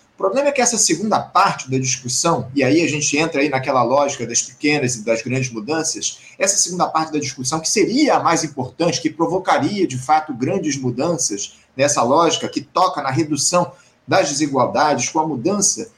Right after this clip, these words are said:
na tributação de renda e patrimônio aqui no nosso país, ela deve ter forte resistência aí de setores que hoje exaltam a atuação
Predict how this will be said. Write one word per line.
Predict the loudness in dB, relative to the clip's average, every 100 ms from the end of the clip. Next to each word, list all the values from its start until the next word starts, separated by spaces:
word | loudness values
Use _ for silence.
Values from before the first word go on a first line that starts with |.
| _
na | -4 -2
tributação | -4 -2 -2 -2 -2
de | -2
renda | 0 0 -2 -2
e | -2
patrimônio | -2 -2 -2 0 -2 -4
aqui | -6 -4
no | -2
nosso | -2 -2 -2
país, | 0 2 0 -6 -10 _
ela | -4 0
deve | 0
ter | 0 0
forte | 0 0 -4
resistência | -2 0 0 2 0 0 0
aí | 0
de |
setores | -2 -2 -2 -2 0
que | 2
hoje | 2 0
exaltam | 0 4 4 2 0 2
a | 2
atuação | 2 0 0 0 0 -2